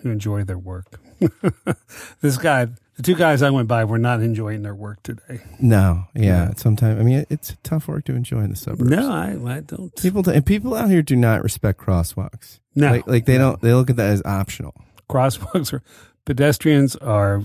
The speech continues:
Speaker 1: you know, on their own.
Speaker 2: Yeah.
Speaker 1: Yeah.
Speaker 2: Well, so it's Saturday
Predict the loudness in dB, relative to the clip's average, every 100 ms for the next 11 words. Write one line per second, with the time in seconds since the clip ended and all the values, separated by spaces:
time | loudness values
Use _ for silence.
0 | -2 -2 -2 -6 -4 0 2 0 -2 -8
1 | -16 -20 _ _ _ -10 -6 -4 -6 _
2 | -10 -6 -4 -6 _ -4 2 2 2 -2
3 | _ _ _ -20 -20 _ -8 2 2 2
4 | 0 2 2 2 2 2 0 -2